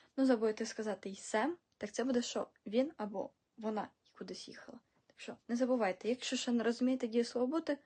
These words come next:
подивіться мій канал і там побачите відео. Так що це в нас минулий час. Давайте зараз дієслово «йти».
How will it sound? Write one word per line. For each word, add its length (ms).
подивіться 380
мій 120
канал 420
і 80
там 400
побачите 540
відео. 280
Так 140
що 140
це 180
в 60
нас 340
минулий 440
час. 420
Давайте 320
зараз 300
дієслово 420
«йти». 440